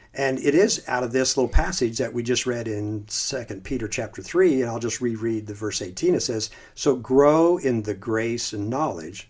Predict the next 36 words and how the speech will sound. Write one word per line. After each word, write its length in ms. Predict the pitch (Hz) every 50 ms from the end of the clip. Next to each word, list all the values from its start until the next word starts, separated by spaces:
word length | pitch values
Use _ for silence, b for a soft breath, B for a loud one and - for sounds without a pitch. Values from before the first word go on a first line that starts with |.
| _ -
of 160 | 113 110 113
our 100 | 107 110
Lord 240 | 110 110 110 104 98
Jesus 300 | 101 95 92 87 92 -
Christ." 480 | - - 139 117 - - - - - b b b b b b b b
That's 260 | - 139 160 160 -
where 80 | 196 175
the 140 | 165 165 147
immune 280 | 131 131 127 131 139 135
system 340 | - - 123 - - 123 110
begins, 380 | 107 107 107 131 139 123 110 -
because 240 | - - 107 104
it's 160 | 107 101 - -
growing. 720 | - 120 120 117 131 143 160 170 131 90 76 76 110 - _ _ _ _ _ _ _ _ _ _ _ _ _ _ _ _ _ 156 156 - _ _ - _ _ _ - - 113 104
To 100 | - -
grow 340 | 117 113 120 143 151 160 160 156
is 100 | 143 147
to 260 | - 139 135 - 143
increase. 640 | 156 180 180 180 - 113 95 87 87 92 - - -
It's, 260 | 127 110 - - -
and 140 | - 104 101
it's, 300 | 98 92 - - - - -
it's 200 | - 107 92 -
actually 380 | 107 117 147 147 - - 139 127
the 200 | 107 107 110 104 107 120 120 120 123
word, 420 | 120 123 131 135 127 113 110 104
Greek 300 | - - 143 151 147 -
word 160 | 123 107 92
there 180 | 95 107 104 104
is 220 | 107 123 131 117 -
the 200 | 110 101 107 - - _ - -
word 260 | 120 123 113 110 107 -
for 120 | - 104
biology. 680 | 95 95 120 110 101 101 127 135 139 120 107 - 85 87
It's 180 | 90 90 - -
like 160 | 95 92